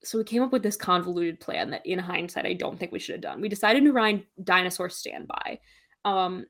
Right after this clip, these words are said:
it was, like, thirty minutes. It wasn't bad at all. I'm glad we waited for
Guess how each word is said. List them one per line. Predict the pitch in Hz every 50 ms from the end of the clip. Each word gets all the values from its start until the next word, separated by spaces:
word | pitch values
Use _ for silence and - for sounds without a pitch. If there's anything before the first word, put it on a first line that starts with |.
| _ -
it | 220
was, | 262 247
like, | 269 254
thirty | - - 208 190 180 175 175
minutes. | 165 160 151 170 - 185
It | -
wasn't | - 117 175 175 - - -
bad | - 65 67 -
at | - 95
all. | 76 69 85
I'm | 104 185 185
glad | 175 185 123 104 - -
we | 120 123 113
waited | 104 69 - - - - -
for | - - -